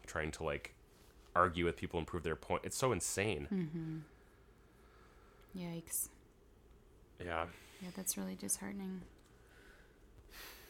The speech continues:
Speaker 1: I mean, I don't think that that's,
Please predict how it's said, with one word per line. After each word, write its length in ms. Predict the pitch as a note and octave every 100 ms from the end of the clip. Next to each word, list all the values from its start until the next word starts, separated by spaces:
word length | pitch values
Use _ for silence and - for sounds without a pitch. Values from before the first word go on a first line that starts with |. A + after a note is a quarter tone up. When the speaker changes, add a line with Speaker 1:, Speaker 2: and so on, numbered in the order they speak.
| - - - - - - - - - - - - -
Speaker 1:
I 80 | G2+
mean, 120 | F#2+
I 80 | F#2+
don't 180 | F#2
think 180 | F2+ F#2
that 140 | F#2 F2+
that's, 380 | F2 - -